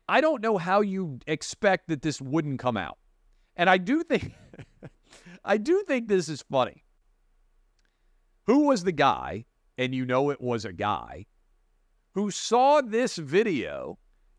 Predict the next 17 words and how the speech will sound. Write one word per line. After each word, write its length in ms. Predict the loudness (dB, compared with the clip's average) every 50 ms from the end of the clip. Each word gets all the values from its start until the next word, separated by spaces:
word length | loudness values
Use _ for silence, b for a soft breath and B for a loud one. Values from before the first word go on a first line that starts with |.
| -2 0
and 200 | 0 0 0 -2
said, 340 | -4 -2 2 2 2 0
"Hey, 260 | 0 0 0 0 0 0
this 240 | -2 -4 -4 -4
looks 280 | -2 -2 -2 -2 -2 -4
like 400 | -2 2 2 2 2 0 -4 _ _ -8
the 100 | -6 -4
girl 460 | -4 -2 -2 0 0 2 0 0 0 0
who's 200 | -2 -4 -4 -6
running 480 | -2 0 2 2 2 0 -4 -4 -8
for 520 | -8 -6 -4 -2 0 2 2 2 0 -2 _ _ _ _ _ 0
the 140 | 2 2 4
House 320 | 4 4 4 2 0 -2
of 220 | -4 -4 -4 -2 2
Delegates 640 | 2 4 4 4 2 2 0 -2 -2 -4 -8 -10 _
in 240 | -2 -2 -2 0 -2
Virginia"? 560 | -4 -4 -6 -4 -2 -2 -2 -2 -4 -10 -16